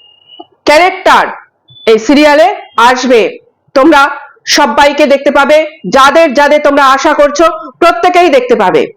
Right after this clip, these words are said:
এবং আজকে মাসিমা যেই অভিনয়টা করেছে, দুর্দান্ত অভিনয় হয়েছে মাসিমা, দুর্দান্ত হয়েছে। মাসিমা কিন্তু অ্যাওয়ার্ড পাওয়ার মতনই অভিনয়টা করেছে। তবে ওই বললাম,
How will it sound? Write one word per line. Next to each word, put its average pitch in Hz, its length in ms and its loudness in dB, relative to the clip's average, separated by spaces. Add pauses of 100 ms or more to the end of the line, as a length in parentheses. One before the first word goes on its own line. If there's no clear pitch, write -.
(300)
এবং 285 320 0 (360)
আজকে 285 500 0 (340)
মাসিমা 254 520 0 (360)
যেই 254 420 0 (540)
অভিনয়টা 339 440 2
করেছে, 330 460 0 (100)
দুর্দান্ত 277 520 0
অভিনয় 277 340 2
হয়েছে 285 280 2
মাসিমা, 294 320 2
দুর্দান্ত 311 680 0
হয়েছে। 285 400 2 (560)
মাসিমা 285 420 2
কিন্তু 285 500 0
অ্যাওয়ার্ড 233 340 0 (100)
পাওয়ার 226 320 0
মতনই 320 420 0 (340)
অভিনয়টা 277 480 2
করেছে। 285 460 2 (180)
তবে 196 180 2
ওই 233 220 2
বললাম, 294 480 0